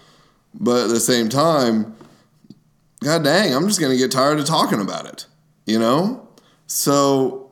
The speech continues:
I, I, I'm, I'm a little bit at a loss as to how exactly I wanna handle the whole Twitter stuff moving forward. Do I just wanna focus on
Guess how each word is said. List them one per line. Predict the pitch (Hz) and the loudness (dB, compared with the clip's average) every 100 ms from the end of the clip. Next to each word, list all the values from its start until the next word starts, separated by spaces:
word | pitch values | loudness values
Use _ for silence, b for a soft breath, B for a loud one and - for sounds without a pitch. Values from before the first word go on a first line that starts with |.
| _ - | _ -8
I, | 120 120 85 110 143 147 - - | -4 -4 -4 -2 -2 -2 -6 -4
I, | 151 | -2
I'm, | 190 - | -2 0
I'm | 151 156 | 0 2
a | 160 | 0
little | 165 190 170 | 2 2 2
bit | |
at | 143 127 123 | 0 0 0
a | |
loss | 110 110 110 87 - - - b b b b _ | 0 0 0 -2 -4 -6 -6 b b b b _
as | 107 107 | -4 -2
to | 104 | -4
how | 101 - 120 123 | -4 0 2 2
exactly | 113 101 113 110 110 107 95 90 87 b b b _ | 0 -2 0 -2 -2 -4 -4 -6 -10 b b b _
I | 107 | -2
wanna | 110 107 104 98 | 0 0 -2 -2
handle | 113 110 101 | -2 0 -2
the | 98 | -2
whole | 101 | -4
Twitter | 92 - 95 | -4 -2 -2
stuff | 92 90 85 | -2 -6 -6
moving | 87 80 | -6 -8
forward. | 78 80 - - b b b - | -8 -10 -12 -18 b b b -6
Do | 107 | -2
I | 104 | 0
just | 101 107 | 0 -2
wanna | 110 104 101 | -2 -2 -2
focus | 101 98 101 95 | -2 -2 -4 -2
on | 98 92 87 87 | -2 -2 -6 -10